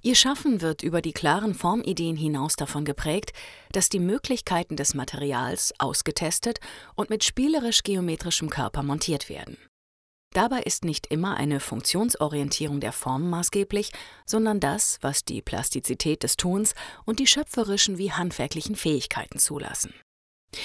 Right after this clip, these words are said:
Hierbei wirkt sich die Besonderheit der Werkstatt besonders günstig aus, als Ausbildungswerkstatt einer Kunsthochschule weitgehend von wirtschaftlichen Zwängen befreit zu sein. Man muss sich zunächst nicht primär um die Verkäuflichkeit der Produkte sorgen,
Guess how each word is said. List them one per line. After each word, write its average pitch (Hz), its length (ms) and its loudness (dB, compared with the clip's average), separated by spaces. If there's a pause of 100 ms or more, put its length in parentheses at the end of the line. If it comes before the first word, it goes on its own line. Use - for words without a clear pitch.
(240)
Hierbei 262 440 2
wirkt 202 240 0
sich 175 200 0
die 156 120 -4
Besonderheit 151 640 0
der 147 120 -2
Werkstatt 143 480 -4
besonders 220 420 0
günstig - 460 -2
aus, - 280 -2 (340)
als - 280 0
Ausbildungswerkstatt 170 1120 2
einer 147 220 -4
Kunsthochschule 180 880 0 (340)
weitgehend 220 520 2
von 185 240 -2
wirtschaftlichen 165 640 -2
Zwängen 143 340 0
befreit - 400 -2
zu - 100 -2
sein. - 300 -4 (680)
Man 233 140 4
muss 285 180 4
sich 233 200 -2
zunächst 170 500 0
nicht 147 220 -2
primär 151 440 0
um 160 140 -2
die 151 140 -6
Verkäuflichkeit - 800 0
der 123 60 -2
Produkte 151 440 -4
sorgen, 147 380 0